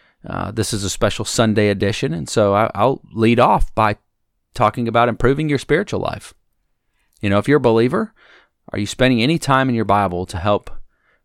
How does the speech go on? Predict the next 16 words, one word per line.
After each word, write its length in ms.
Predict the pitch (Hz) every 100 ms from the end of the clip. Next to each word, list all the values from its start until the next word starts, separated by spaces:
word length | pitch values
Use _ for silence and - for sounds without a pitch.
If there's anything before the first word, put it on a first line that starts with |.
| -
grow 500 | 104 101 104 113 117
in 120 | 113 92
your 100 | 90
knowledge 720 | 95 98 98 107 117 - - _ _ _ _ _ -
and 180 | 101
relationship 800 | 95 92 98 - 113 - 127 -
with 140 | 92 -
God? 380 | 92 92 123 131 _ _ _ _ _ _ _ _ _ _ -
Uh, 220 | 95 95
are 160 | - 113
you 400 | 107 107 104 98
spending 400 | - - 113 98
time 340 | - 147 131
around 280 | 101 92 95
other 360 | 120 113 117 104
believers 680 | 95 101 117 113 - - -